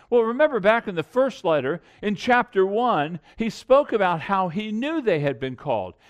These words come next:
And notice that he links it to the love of God again. So back in chapter one, in the first letter, he says, "For we know, brothers, loved by God," there it is again,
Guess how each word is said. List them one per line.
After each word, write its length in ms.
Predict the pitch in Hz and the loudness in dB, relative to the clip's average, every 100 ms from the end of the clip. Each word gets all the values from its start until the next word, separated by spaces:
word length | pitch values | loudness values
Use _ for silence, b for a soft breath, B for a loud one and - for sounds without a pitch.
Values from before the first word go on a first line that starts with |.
| B | B
And 180 | 202 202 | -4 0
notice 400 | 220 240 240 - | 2 2 -2 -4
that 140 | 202 | -2
he 140 | 185 196 | 0 0
links 340 | 175 185 - | -2 -4 -10
it 140 | 208 - | -14 -8
to 100 | 185 | -6
the 140 | 170 | -2
love 220 | 147 143 | -2 -2
of 140 | 170 - | -4 -4
God 260 | 202 208 | -4 -2
again. 220 | 160 127 | -4 -6
So 140 | 123 180 | -6 -6
back 240 | 185 180 | -4 -6
in 80 | 151 | -12
chapter 460 | - 185 185 139 135 | -6 -6 -4 -8 -8
one, 480 | 170 190 117 139 - b b - | -6 -4 -4 -8 -14 b b -10
in 80 | |
the 80 | 151 | -6
first 320 | - 233 226 | 0 0 0
letter, 360 | - 120 127 160 b b b _ _ _ _ _ _ - | -2 0 -2 -6 b b b _ _ _ _ _ _ -8
he 100 | 160 | -6
says, 320 | - 160 - b b | -2 -2 -2 b b
"For 160 | 220 | 4
we 160 | 220 226 | 4 2
know, 220 | 247 294 | 0 -2
brothers, 560 | 214 147 135 165 196 - - | 0 0 0 -2 -6 -10 -12
loved 640 | 143 147 208 240 247 - | -8 0 0 0 -4 -6
by 220 | - 208 214 | -4 -4 -2
God," 540 | 202 170 110 - - _ _ | 0 0 -2 -10 -20 _ _
there 220 | 117 160 | -4 -2
it 60 | 202 | -2
is 160 | 196 | -4
again, 400 | 226 180 147 151 | -4 -6 -4 -6